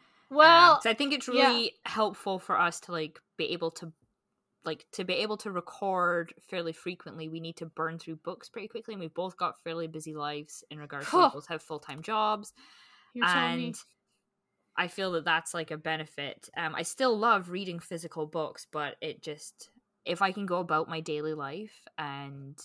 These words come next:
Speaker 1: be able to cook or,
Speaker 2: Mm-hmm.
Speaker 1: um,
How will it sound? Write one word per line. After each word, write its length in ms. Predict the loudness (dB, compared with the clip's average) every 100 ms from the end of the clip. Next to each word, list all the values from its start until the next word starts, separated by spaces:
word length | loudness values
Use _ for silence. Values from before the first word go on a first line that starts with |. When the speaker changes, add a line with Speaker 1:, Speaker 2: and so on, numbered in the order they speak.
| -20 _ -8
Speaker 1:
be 80 | -6
able 200 | -4 -6
to 120 | -8
cook 680 | -6 0 0 0 -6 -16 -12
or, 600 | -8 -4 0 2 0 -2 -2
Speaker 2:
Mm-hmm. 220 | 0 2
Speaker 1:
um, 280 | 0 -2 -6